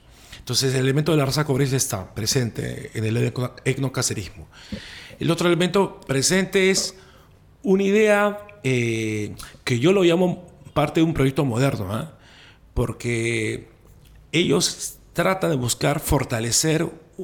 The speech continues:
un, una economía de carácter proteccionista. Cuestionan mucho el papel del extranjero. Cuestionan mucho el papel de, de Estados Unidos. En esa época, cuando aparece en este nuevo milenio, no sé si te acuerdas,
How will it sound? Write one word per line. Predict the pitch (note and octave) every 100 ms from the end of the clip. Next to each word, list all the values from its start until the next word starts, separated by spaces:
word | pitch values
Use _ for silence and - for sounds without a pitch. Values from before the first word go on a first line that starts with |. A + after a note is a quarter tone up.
| -
un, | - D3 D3 C#3+ C3 B2 G#2+
una | C3 C#3+
economía | C#3 B2 A2+ C3+ C#3
de | B2
carácter | A#2 A#2 D3+ C#3
proteccionista. | B2+ A#2 G#2 - A2 A#2+ A2 - - - _ - - - - - - - - -
Cuestionan | C3 A#2+ F#3+ F3 D#3
mucho | F3 E3+ F3
el |
papel | C3 - D3
del | D3+ B2+
extranjero. | - F#2+ F2 A2 F#2 - - - - - - - - -
Cuestionan | - A2+ C#3+ C#3+
mucho | D3 D3+
el | C#3
papel | A#2 - C3+ C3+
de, | B2 A2 G2+ G2
de |
Estados | G#2 - B2 A#2+ -
Unidos. | A2+ C3+ C#3 B2+ C3 B2+ - - - - - - - -
En | C3 C3
esa | - B2+
época, | D#3+ C3 B2
cuando | A#2 G#2+
aparece | - G2+ A2 - A#2 A2+ - - G2
en |
este | G#2 - G#2
nuevo | A2 A2+
milenio, | G2+ G#2+ A2+ A2+ A2+ A#2+
no | G#2+ G#2+
sé | A#2
si | -
te | G#2+
acuerdas, | G2+ A2+ A#2+ -